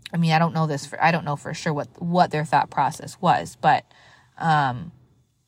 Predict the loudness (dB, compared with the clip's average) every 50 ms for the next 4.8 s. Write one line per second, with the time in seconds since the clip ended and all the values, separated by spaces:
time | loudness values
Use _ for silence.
0 | -4 -2 -2 -2 -2 -4 -6 -4 -2 -2 -2 -2 -4 -6 -6 -6 -6 -6 -4 -4
1 | -6 -6 -10 -10 -6 -6 -4 0 4 4 4 4 2 -2 -2 0 2 2 4 2
2 | 0 0 -2 -2 -4 -2 -4 -4 -6 -6 -8 -10 -10 -8 -6 -4 -4 -4 -2 2
3 | 2 2 2 4 4 4 4 4 2 0 -4 -4 -2 0 2 4 2 2 0 -2
4 | -2 -2 -2 -2 -2 -2 -2 -2 -2 -2 -2 -4 -4 -4 -8 -12